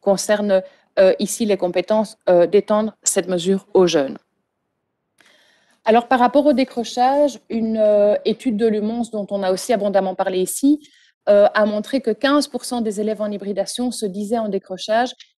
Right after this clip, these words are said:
et quarante-trois pour cent en risque de décrochage. Est-ce que votre administration, les données que, qu'elle vous, euh, qu'elle vous a fournies, permettent de confirmer ou de nuancer ces chiffres ?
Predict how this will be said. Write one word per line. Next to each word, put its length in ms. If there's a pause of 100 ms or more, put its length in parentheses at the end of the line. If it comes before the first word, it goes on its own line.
(160)
et 80
quarante-trois 460
pour 160
cent 300
en 140
risque 400
de 140
décrochage. 720 (580)
Est-ce 200
que 260 (120)
votre 280
administration, 840
les 120
données 300
que, 240
qu'elle 300
vous, 400
euh, 240
qu'elle 160
vous 200
a 60
fournies, 360 (280)
permettent 300
de 60
confirmer 800
ou 100
de 160
nuancer 440
ces 160
chiffres ? 440